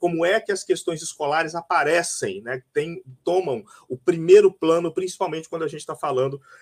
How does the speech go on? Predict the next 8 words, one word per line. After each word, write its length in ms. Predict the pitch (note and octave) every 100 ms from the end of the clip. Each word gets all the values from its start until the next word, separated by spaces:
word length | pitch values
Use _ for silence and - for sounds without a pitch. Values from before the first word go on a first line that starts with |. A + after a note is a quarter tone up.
| _ _
de 260 | - B2+ C#3+
diagnóstico 1000 | C3 B2+ B2+ A2+ A#2 - - - B2+ B2
na, 480 | A#2+ A#2+ A#2+ A#2+
na 120 | A2 A#2+
infância 580 | - B2 B2 B2+ C3 - _
e 240 | D3 D#3 - _ - -
na 340 | B2 B2+ B2+
adolescência. 960 | B2+ B2 C3 C#3+ C3+ C3+ G#2 F#2 -